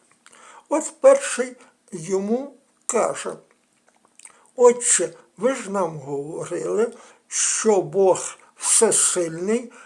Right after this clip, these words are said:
творець неба і землі, і керує усім всесвітом. Невже ви думаєте, що він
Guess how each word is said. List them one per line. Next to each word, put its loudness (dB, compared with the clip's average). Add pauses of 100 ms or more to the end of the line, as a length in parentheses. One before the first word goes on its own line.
(200)
творець 2
неба 0
і -8
землі, -8 (1700)
і -4 (300)
керує -2
усім -8
всесвітом. -6 (960)
Невже 2
ви 2
думаєте, -2 (180)
що 0
він 2